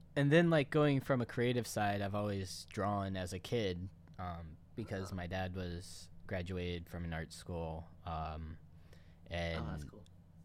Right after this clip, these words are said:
Speaker 1: my stepmom, who was introduced early-ish kind of into my life, was, has a master's in illustrations from scad, so that's played a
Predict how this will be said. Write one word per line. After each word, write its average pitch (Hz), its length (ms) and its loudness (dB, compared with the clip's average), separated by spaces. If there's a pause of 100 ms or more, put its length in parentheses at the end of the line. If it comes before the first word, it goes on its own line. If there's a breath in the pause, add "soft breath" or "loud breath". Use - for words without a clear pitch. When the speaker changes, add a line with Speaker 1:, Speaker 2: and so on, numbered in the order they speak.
(200)
Speaker 1:
my 98 200 -4
stepmom, 120 540 2
who 117 80 4
was 95 140 0
introduced 101 720 -2
early-ish 101 720 -2
kind 123 220 2
of 123 100 2
into 127 180 2
my 131 120 4
life, 135 400 2
was, 104 500 -2 (200)
has 98 220 -2
a 87 340 0 (140)
master's 95 720 -4
in 87 520 -4 (260)
illustrations 95 640 -4
from 85 140 -4
scad, 135 440 -2
so 95 320 -4 (420 loud breath)
that's 104 180 -2
played 95 260 0
a 87 260 0